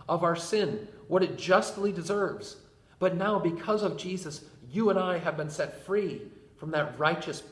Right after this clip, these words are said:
penalty of our sin. Martin Luther had a beautiful way of speaking about this.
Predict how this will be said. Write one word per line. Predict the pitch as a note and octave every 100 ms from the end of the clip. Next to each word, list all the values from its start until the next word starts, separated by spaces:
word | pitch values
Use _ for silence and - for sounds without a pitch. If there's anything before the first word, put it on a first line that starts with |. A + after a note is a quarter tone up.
| -
penalty | G#3 G3+ C#3+ - A#2 C3+
of | A#2+
our | A#2 -
sin. | - A#2+ F#2+ - - _ _ _ _ _ _ _ _ -
Martin | E3 F#3 E3+
Luther | F3 E3
had | D3
a | C3
beautiful | D3 D3+ D3+ B2+
way | B2
of | G#2+
speaking | - A2+ A#2 A2
about | G2+ G2 G2+ -
this. | A2